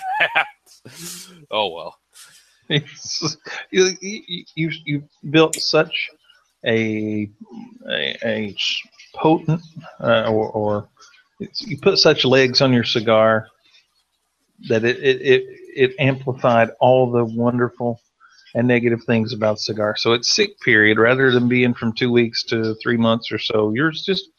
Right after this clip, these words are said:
Speaker 2: just went a little longer. <laughs> It was sick for seven <laughs> years.
Speaker 1: I do everything well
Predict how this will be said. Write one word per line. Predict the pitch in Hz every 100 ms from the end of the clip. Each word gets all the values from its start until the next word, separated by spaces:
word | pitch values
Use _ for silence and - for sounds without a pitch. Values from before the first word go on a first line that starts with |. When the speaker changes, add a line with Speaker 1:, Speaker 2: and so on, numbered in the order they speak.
| -
Speaker 2:
just | 185 185
went | 160
a |
little | 156 156
longer. | 156 156 113 95 _ -
<laughs> | 120 131 - - 156 180 - _ _ -
It | 135
was | 151 -
sick | - - 156 156
for | 156
seven | 151 147 143 143 -
<laughs> |
years. | 147 - 143 - - - - _ _ _ -
Speaker 1:
I | 156 170
do | 143 135 127 135
everything | 139 123 120 - 113 101 90 _ -
well | 113 110 95 82